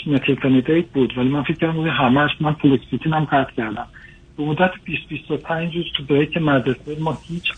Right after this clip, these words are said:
علامتی ازش ندیدیم. بعدم فهمیدم که الان من به خاطر، اه، زمانی بوده که داروی فلکسیتین از تو خونش پاک شه. سال، اه، با شروع سال تحصیلی جدید که می‌شد برج پنج بیست بیست و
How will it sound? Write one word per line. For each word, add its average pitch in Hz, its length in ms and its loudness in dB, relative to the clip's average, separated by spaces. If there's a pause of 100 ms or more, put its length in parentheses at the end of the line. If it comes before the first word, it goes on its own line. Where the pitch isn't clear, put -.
علامتی 139 840 0
ازش 143 380 2
ندیدیم. 113 440 -2 (560)
بعدم 160 200 0
فهمیدم 160 500 2
که 151 140 0
الان 143 160 4
من 135 240 0 (520)
به 139 60 -4
خاطر، 131 480 0 (540)
اه، 127 300 4 (300)
زمانی 143 340 2
بوده 135 180 0
که 147 180 4
داروی 135 320 2
فلکسیتین 127 520 -6
از 117 160 -4
تو - 100 -16
خونش 131 440 0
پاک 117 200 -6 (120)
شه. 127 140 -8 (800)
سال، 185 300 4
اه، 170 360 6 (800)
با 165 260 2 (100)
شروع 180 240 2
سال 156 180 4
تحصیلی 147 500 0
جدید 156 480 -2
که 151 80 -8
می‌شد 139 420 0
برج 143 200 0 (100)
پنج 151 320 0
بیست 123 300 -4
بیست - 220 -10
و 120 60 -10